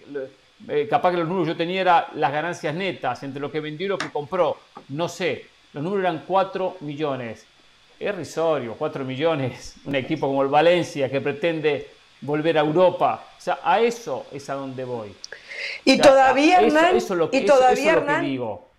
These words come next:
Speaker 2: tienen la ventaja de, por ser la liga, que los jugadores se decanten por ellos. Ay, podemos ir desde Lewandowski hasta Cavani.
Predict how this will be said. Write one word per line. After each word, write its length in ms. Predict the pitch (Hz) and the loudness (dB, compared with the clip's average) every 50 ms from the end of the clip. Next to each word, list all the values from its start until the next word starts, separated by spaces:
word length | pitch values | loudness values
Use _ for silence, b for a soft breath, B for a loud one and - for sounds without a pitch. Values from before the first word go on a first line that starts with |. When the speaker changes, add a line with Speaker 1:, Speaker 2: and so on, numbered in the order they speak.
| _ _ _ _ _ _ _ _ _ - - | _ _ _ _ _ _ _ _ _ -18 -8
Speaker 2:
tienen 340 | 247 285 285 294 320 349 349 | -4 -2 -2 -2 -2 -2 0
la 100 | 339 302 | 0 2
ventaja 720 | 285 269 254 254 214 269 262 277 285 294 320 339 349 - - | 2 0 -2 -2 0 2 2 2 2 -2 -4 -6 -8 -8 -8
de, 180 | 220 214 240 226 | -6 -4 -4 -4
por 320 | 233 - 233 240 226 220 214 | -6 -6 -4 -4 -4 -4 -6
ser 280 | - - 262 262 269 | -8 -6 -6 -6 -4
la 160 | 302 302 302 285 | -4 -4 -4 -4
liga, 420 | 277 302 311 311 349 359 370 370 - | -4 -4 -6 -4 -4 -4 -6 -4 -6
que 100 | 269 233 | -6 -6
los 120 | 226 208 | -6 -6
jugadores 500 | 214 226 208 214 208 208 214 247 294 277 | -6 -6 -4 -4 -4 -4 -4 -6 -8 -8
se 100 | - 247 | -8 -6
decanten 640 | 220 202 190 185 - 214 214 233 247 247 269 254 247 | -6 -4 -6 -6 -6 -6 -6 -6 -6 -8 -10 -12 -10
por 200 | - 190 180 185 | -8 -8 -6 -6
ellos. 480 | 214 220 196 147 160 160 151 - - 190 _ _ _ | -6 -8 -8 -10 -14 -18 -20 -20 -20 _ _ _ _
Ay, 180 | - 214 214 214 - _ - _ _ - | -10 -10 -10 -10 -16 _ -20 _ _ -8
podemos 320 | 254 247 247 247 294 269 | -8 -8 -6 -8 -10 -8
ir 280 | 277 262 240 196 180 b b b b b b _ | -8 -8 -10 -10 -14 b b b b b b _
desde 440 | 214 214 226 277 269 233 240 240 240 | -12 -2 0 0 0 0 -4 -4 -4
Lewandowski 600 | 233 233 226 226 226 226 247 285 294 294 - 349 | -4 -4 -4 -6 -4 -4 -4 -4 -4 -6 -8 -10
hasta 260 | 339 - - 262 - | -8 -6 -6 -6 -6
Cavani. 500 | 220 185 185 208 226 208 180 170 156 | -4 -4 -2 -2 -2 -4 -6 -10 -16